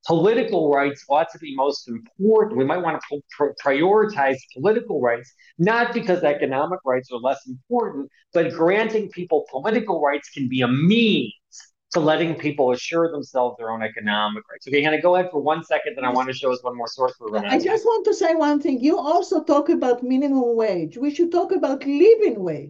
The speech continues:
Speaker 2: Minimum
Speaker 1: Mm-hmm.
Speaker 2: wage is not, it doesn't put, it doesn't put food on the table and do-, doesn't help them to be healthy. It has to be living age. And whenever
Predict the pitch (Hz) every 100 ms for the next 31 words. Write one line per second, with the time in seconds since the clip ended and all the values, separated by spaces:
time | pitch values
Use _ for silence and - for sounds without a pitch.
0 | - 233 320 392 453 415 320 698 719 -
1 | 294 269 294 339 - 254 - - 254 269
2 | 294 294 349 339 285 - 254 214 269 339
3 | - 302 - 294 277 269 269 269 214 208
4 | 285 311 _ 240 233 240 302 - 262 254
5 | 285 262 240 226 254 254 240 262 254 339
6 | 415 - 285 - _ _ - 262 285 349
7 | 415 349 359 320 339 453 466 392 208 143
8 | 151 - _ - 262 240 277 349 453